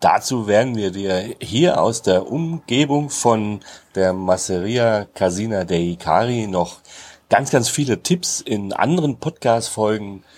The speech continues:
äh, berichten und von Abendessen und Menüs berichten, die wir hier genossen haben.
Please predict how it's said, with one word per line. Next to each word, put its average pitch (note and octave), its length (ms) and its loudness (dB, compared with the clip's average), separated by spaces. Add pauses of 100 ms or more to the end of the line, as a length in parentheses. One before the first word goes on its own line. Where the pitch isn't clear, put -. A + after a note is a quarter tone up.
(280)
äh, F2 200 -2
berichten D#3+ 720 0
und F#2 240 -4
von F2+ 560 -2 (200)
Abendessen A#2+ 960 -2
und F2 340 -10
Menüs G2+ 460 -2
berichten, C3+ 560 -2
die G#2+ 160 -4
wir F#2+ 120 2
hier C3+ 280 0
genossen C3+ 520 0
haben. D3+ 420 2